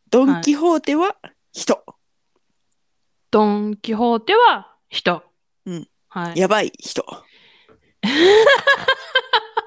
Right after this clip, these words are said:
Speaker 1: そういうイメージでいてください。でも、でも、でも、ドンキホーテの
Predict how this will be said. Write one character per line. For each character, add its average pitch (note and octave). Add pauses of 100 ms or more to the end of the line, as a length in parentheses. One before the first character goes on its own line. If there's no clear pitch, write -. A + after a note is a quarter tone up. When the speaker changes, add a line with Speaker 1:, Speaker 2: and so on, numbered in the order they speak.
(480)
Speaker 1:
そ -
う -
い C4+
う -
イ B3
メ A#3
ー F3+
ジ -
で G#2
い -
て B4+
く C#5
だ -
さ A#4+
い。 G4
で C4
も、 C4
で C4+
も、 C4
で C4+
も、 B3
ド C4
ン D#4
キ D4+
ホ G4
ー G4+
テ F#4+
の G4